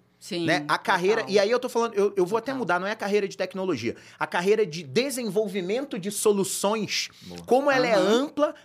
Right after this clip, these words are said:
Speaker 2: abrangente e como a questão do repertório, Samir, que a gente tanto fala, tem um peso grande.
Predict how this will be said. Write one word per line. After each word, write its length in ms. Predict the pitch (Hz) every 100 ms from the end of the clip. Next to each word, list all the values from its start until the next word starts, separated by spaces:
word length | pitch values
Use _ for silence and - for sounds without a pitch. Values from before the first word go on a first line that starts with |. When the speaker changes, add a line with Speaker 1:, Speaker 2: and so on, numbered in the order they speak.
| -
Speaker 2:
abrangente 840 | 202 233 233 214 147 202 269 - -
e 80 | 214
como 280 | 214 247 269
a 40 |
questão 380 | 262 226 226 226
do 80 | 208
repertório, 760 | 190 214 208 - - 185 170
Samir, 340 | 165 143 123 110 - _
que 80 | -
a 60 | 175
gente 300 | 165 208 -
tanto 340 | - 214 214
fala, 380 | 202 185 180 185
tem 160 | 185 185
um 80 |
peso 340 | 180 160 170 160
grande. 400 | 127 113 101